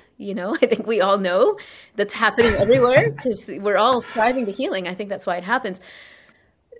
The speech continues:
Speaker 1: So ask questions, you know, like, if you're, if you're wanting to connect with a healing practitioner of some sort, ask them questions. If you're dealing with a particular condition, "Have you ever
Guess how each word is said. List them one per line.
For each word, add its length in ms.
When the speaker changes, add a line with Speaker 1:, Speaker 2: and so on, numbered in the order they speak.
Speaker 1:
So 500
ask 340
questions, 760
you 80
know, 160
like, 180
if 140
you're, 280
if 180
you're 120
wanting 400
to 280
connect 380
with 120
a 40
healing 320
practitioner 520
of 80
some 200
sort, 320
ask 240
them 120
questions. 560
If 120
you're 80
dealing 240
with 100
a 60
particular 420
condition, 540
"Have 180
you 160
ever 400